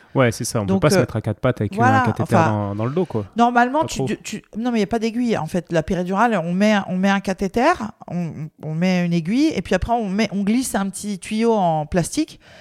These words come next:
Speaker 2: et après, on enlève l'aiguille en fer, et on fixe le plastique, euh, jusqu'à l'épaule de la maman avec du sparadrap pour
Speaker 1: Donc,
Speaker 2: que ça
Speaker 1: on peut
Speaker 2: reste
Speaker 1: se mettre
Speaker 2: un
Speaker 1: à quatre pattes quand même.
Speaker 2: Donc, elle peut se mettre, bah, sauf si elle a un bloc moteur. C'est-à-dire que, euh, logiquement, euh, pendant toute une période, ils avaient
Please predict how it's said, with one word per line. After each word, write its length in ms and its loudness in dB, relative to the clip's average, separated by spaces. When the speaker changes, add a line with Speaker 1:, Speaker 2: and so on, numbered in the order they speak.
Speaker 2:
et 80 2
après, 240 0
on 140 -2
enlève 260 6
l'aiguille 360 0
en 100 0
fer, 420 0
et 140 6
on 120 0
fixe 400 0
le 100 0
plastique, 580 -2
euh, 140 2
jusqu'à 340 -2
l'épaule 320 2
de 60 2
la 120 4
maman 480 2
avec 240 2
du 120 -8
sparadrap 600 -4
pour 100 -14
Speaker 1:
Donc, 80 -2
Speaker 2:
que 40 -10
ça 60 2
Speaker 1:
on 40 0
peut 60 2
Speaker 2:
reste 140 2
Speaker 1:
se 40 2
mettre 120 0
Speaker 2:
un 20 2
Speaker 1:
à 40 0
quatre 200 -2
pattes 140 -6
quand 100 -2
même. 100 -2
Speaker 2:
Donc, 200 0
elle 100 0
peut 140 -6
se 100 -10
mettre, 200 -2
bah, 260 0
sauf 200 -6
si 140 -6
elle 100 0
a 80 0
un 60 -2
bloc 240 -2
moteur. 440 -4
C'est-à-dire 340 -6
que, 240 -2
euh, 300 0
logiquement, 720 -2
euh, 300 -2
pendant 280 -2
toute 220 -14
une 120 -10
période, 320 2
ils 140 -6
avaient 200 -2